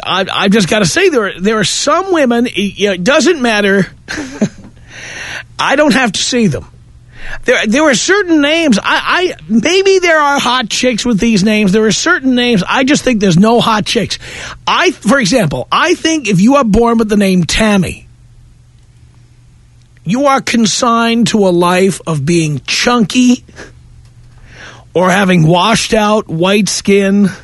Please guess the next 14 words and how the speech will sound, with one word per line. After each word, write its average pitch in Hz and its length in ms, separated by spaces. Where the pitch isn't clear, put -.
and 147 220
thin 202 300
lips 185 680
and 175 120
a 170 40
big 175 300
ass. 156 640
I, 180 220
I, 135 160
yes, 403 400
I 339 120
know 403 220
it's - 120
stereotyping. 165 840